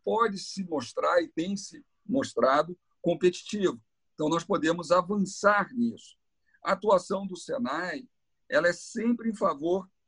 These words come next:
da indústria brasileira. Todo esse programa foi baseado na nossa plataforma de inovação. O senai tem uma infraestrutura,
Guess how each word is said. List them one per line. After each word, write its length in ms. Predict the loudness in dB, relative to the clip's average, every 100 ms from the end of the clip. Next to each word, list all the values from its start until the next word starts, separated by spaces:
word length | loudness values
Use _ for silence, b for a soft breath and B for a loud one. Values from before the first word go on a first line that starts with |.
| _
da 180 | 2 4
indústria 400 | 4 0 -2 -2
brasileira. 580 | -4 -4 -2 0 0 0 -2
Todo 260 | 0 2
esse 180 | -2 -6
programa 640 | -6 -4 2 2 2 0 -12 _ _ _ _
foi 140 | -2
baseado 640 | 4 4 4 0 0 -2 -10 _ _
na 140 | -6 -2
nossa 280 | -2 -4
plataforma 840 | -6 -6 -4 -6 -6 0 0 0 -8
de 100 | -8
inovação. 720 | -6 -4 -4 -4 -4 -6 -8 _ _ _
O 40 | -10
senai 340 | -4 0 0
tem 300 | 0 0 0
uma 160 | -2 -2
infraestrutura, 840 | -2 -6 -4 -4 2 6 6 4